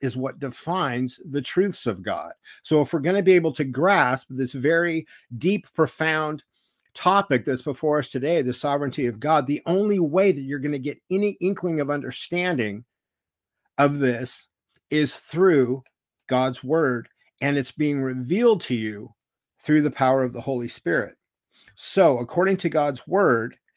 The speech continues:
is God in control of absolutely everything that happens? First of all, consider that man, or that God, is completely perfect. He's completely perfect in his nature, and he's completely perfect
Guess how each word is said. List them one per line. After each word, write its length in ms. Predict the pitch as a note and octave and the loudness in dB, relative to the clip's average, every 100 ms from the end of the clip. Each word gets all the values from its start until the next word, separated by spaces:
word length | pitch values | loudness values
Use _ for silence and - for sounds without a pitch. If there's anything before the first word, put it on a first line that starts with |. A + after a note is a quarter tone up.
| - - - | -20 -14 -2
is 200 | D3+ A2 | -2 -2
God 340 | E3+ E3+ F#3 | 2 2 4
in 80 | F#3 | 0
control 560 | - D3+ - F3 F3 | -2 -4 -2 0 2
of 140 | C#3 B2+ - | 2 -2 -2
absolutely 880 | C#3+ C#3+ - D#3+ C#3+ C3+ D3+ D3 - | -2 -2 -4 -2 -2 -2 -6 -6 -2
everything 560 | D3+ C#3+ D#3 - D#3 | -2 -2 -6 -4 -4
that 140 | D3+ C3 | -4 -2
happens? 680 | E3 F3+ - F#2 _ - _ _ _ _ _ | 0 0 -2 -14 _ -20 _ _ _ _ _
First 360 | - F#3+ G3 D3+ | 0 2 2 0
of 100 | B2 | 0
all, 180 | B2 | 0
consider 500 | B2+ C#3+ C3 F3+ F3 D#3 | 0 -6 -2 -2 0 -2
that 160 | A#2+ | -4
man, 540 | B2+ F#3 D3+ B2 B2 B2+ | -4 -2 -2 -4 -6 -4
or 160 | - C#3+ | 0 2
that 220 | C#3 A#2 | 0 -4
God, 480 | A#2+ F3+ E3 B2 A#2+ _ _ _ - | -2 2 2 2 -2 _ _ _ -4
is 160 | C#3 | -4
completely 500 | - C#3 - D#3+ C3+ | -2 -4 -2 -4 -2
perfect. 640 | B2+ - E3+ - - _ _ _ _ _ _ | -4 0 0 0 -14 _ _ _ _ _ _
He's 180 | B2 B2 | -6 -4
completely 520 | D3 C3 E3+ D3 C3+ | -6 0 -2 0 -4
perfect 420 | - D3 C3 - | -2 -4 -4 -10
in 200 | - C#3 | -6 -4
his 260 | A#2+ A2+ A#2 | -4 -4 -4
nature, 640 | B2 D3+ - F#3 G#3 A#3 _ - - | -2 -4 -2 -4 -4 -10 _ -20 -12
and 160 | C3+ C3 | -4 -4
he's 220 | C#3+ C3+ | -2 -4
completely 540 | - C3 - D3+ D3+ C3+ | -4 -4 -2 -2 -2 -6
perfect 720 | - F3 E3 B2 A#2+ - | 0 0 0 -2 -4 -8